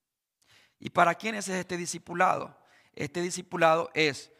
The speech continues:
para los nuevos creyentes, aquellas personas que nunca han recibido un discipulado, pero también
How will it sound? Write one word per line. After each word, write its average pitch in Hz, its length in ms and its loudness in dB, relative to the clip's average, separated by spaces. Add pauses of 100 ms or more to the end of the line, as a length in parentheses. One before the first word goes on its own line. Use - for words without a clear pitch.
(300)
para 147 260 0
los 135 260 -8
nuevos 165 320 -2
creyentes, 185 460 0
aquellas 170 220 -2
personas 175 300 -10
que 170 120 -6
nunca 190 280 -6
han 185 80 0
recibido 175 320 -6
un 170 60 -14
discipulado, 160 680 2 (1120)
pero 214 220 2
también 220 540 0